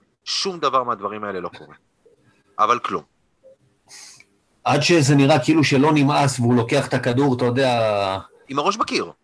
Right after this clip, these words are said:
Speaker 1: כן.
Speaker 2: עם הראש בקיר, בלי קשר גם, אה, בלי קשר לתרגיל או בלי קשר לכלום, כאילו נמאס לו כזה, כמו הארס בשכונה שלא קיבל כדורים, כמה התקפות, בא,
Speaker 1: אין
Speaker 2: לוקח את
Speaker 1: משחק.
Speaker 2: הכדור,
Speaker 1: אין
Speaker 2: זוז.
Speaker 1: משחק.
Speaker 2: "לא, אני הולך, יאללה, כוס סומו לא מוסר לך עכשיו", משהו כזה, זה ככה זה
Speaker 1: משהו
Speaker 2: נראה.
Speaker 1: בסגנון,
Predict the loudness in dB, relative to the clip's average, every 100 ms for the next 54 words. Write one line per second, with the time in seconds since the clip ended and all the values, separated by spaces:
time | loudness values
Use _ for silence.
0 | _ -8 -4 -2 0 -2 -4 -4 -4 -2
1 | -2 -4 -2 -2 -2 -4 -4 -4 -4 -2
2 | -2 -2 -2 -2 -4 -4 -4 -4 -4 -2
3 | -2 -4 -4 -2 -2 -4 -4 -6 -6 -6
4 | -6 -4 -6 -4 -4 -2 -2 -2 -2 -4
5 | -4 -2 -4 -2 -2 0 -2 -4 -6 -6
6 | -6 -6 -4 -4 -6 -4 -6 -4 -4 -4
7 | -4 -4 -4 -4 -6 -8 -6 -6 -2 -2
8 | -2 -2 -4 0 0 0 -2 -6 -10 _
9 | _ _ -4 -2 -2 -4 -8 0 2 2
10 | -4 -14 -14 -14 _ -10 -8 -6 -4 -4
11 | -2 -4 -4 -2 -2 -6 -8 -10 -4 -4
12 | -2 -2 -4 -6 -6 -6 -8 -10 -14 -12
13 | -8 -6 -6 -6 -6 -4 -6 -6 -8 -8
14 | -6 -4 -6 -6 -12 -12